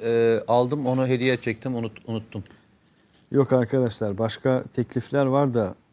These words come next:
Speaker 2: o teklifleri o kadar
Speaker 1: Ne o?
Speaker 2: yapamayacağım. Benim yapamayacağım şeyler, yapmak istemediğim şeyler.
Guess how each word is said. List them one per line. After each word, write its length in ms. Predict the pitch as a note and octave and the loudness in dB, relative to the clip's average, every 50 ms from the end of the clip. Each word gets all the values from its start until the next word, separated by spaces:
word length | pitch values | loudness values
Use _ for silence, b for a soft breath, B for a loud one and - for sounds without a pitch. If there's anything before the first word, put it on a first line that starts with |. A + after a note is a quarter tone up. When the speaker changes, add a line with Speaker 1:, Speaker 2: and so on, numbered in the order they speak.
| _ | _
Speaker 2:
o 120 | - A#2 A#2 | -10 -10 -8
teklifleri 600 | - - B2 A#2 - - A2+ - - A#2+ A#2 A#2+ | -4 -4 -4 -4 -4 -6 -8 -6 -4 -4 -2 0
o 120 | A#2+ A2+ | -2 -2
kadar 400 | A2 - A#2+ A2+ A#2 A#2 A2 - _ _ _ _ _ _ _ _ _ _ _ _ _ _ _ _ - | -2 -2 -4 -2 -2 -4 -6 -8 _ _ _ _ _ _ _ _ _ _ _ _ _ _ _ _ -4
Speaker 1:
Ne 220 | A#2+ B2+ B2+ C3 | -2 -2 -2 -2
o? 60 | D3+ D3+ - - | -4 -8 -10 -8
Speaker 2:
yapamayacağım. 640 | A2 A#2 G#2+ - B2+ B2+ B2+ A#2+ G#2+ F2+ F2+ F2 E2+ F2 _ _ _ _ _ _ _ - | -6 -6 -4 -4 -4 -4 -2 -4 -4 -6 -8 -12 -14 -16 _ _ _ _ _ _ _ -6
Benim 260 | C#3 D3 D#3+ F3+ F3+ | -4 -2 0 0 2
yapamayacağım 640 | D#3+ D3 B2+ - D#3+ D#3+ D#3 C3+ A2 A2 A2 G#2 G2+ | 4 4 4 4 2 2 2 2 0 0 -2 -4 -6
şeyler, 280 | - - G#2 G2+ G2 | -6 -6 -4 -4 -2
yapmak 380 | G#2 A#2 A#2 A2+ - C#3 B2+ G#2+ | -2 -2 -2 -2 -2 -4 -6 -6
istemediğim 560 | - - - B2 A2+ A2 G#2 F#2+ F#2+ F#2+ F2+ | -6 -6 -4 -4 -4 -4 -8 -10 -12 -14 -14
şeyler. 360 | - - G2 F2+ F#2 F#2 - | -14 -14 -14 -14 -16 -18 -20